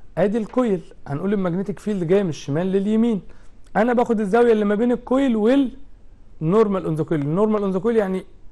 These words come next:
خط جاي بيربنديكولار على الكويل، ده اللي انا بقيسه مع الماجنتيك فيلد، يعني بالشكل ده كده. يعني لما الكويل يكون parallel يكون النورمال صنع انجل ناينتي مع الايه؟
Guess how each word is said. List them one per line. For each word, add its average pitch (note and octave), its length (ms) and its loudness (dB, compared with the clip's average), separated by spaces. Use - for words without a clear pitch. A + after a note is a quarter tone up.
خط B3 400 -2
جاي G#3 320 2
بيربنديكولار E3+ 800 -2
على C#3+ 120 0
الكويل، C#3 420 -4
ده F3+ 120 4
اللي A3 160 0
انا A3 120 2
بقيسه G3+ 440 -2
مع F3+ 120 -2
الماجنتيك D#3 480 -4
فيلد، B2+ 260 -4
يعني A#2 160 -8
بالشكل D#3+ 440 -6
ده C#3 120 -2
كده. - 220 -10
يعني A#2+ 140 -2
لما C3 160 0
الكويل G3 320 2
يكون G3+ 280 0
parallel B3+ 500 2
يكون F3 400 0
النورمال B3 540 2
صنع A3 380 -2
انجل G3+ 300 0
ناينتي G#3+ 380 0
مع F3+ 160 0
الايه؟ F3 420 -2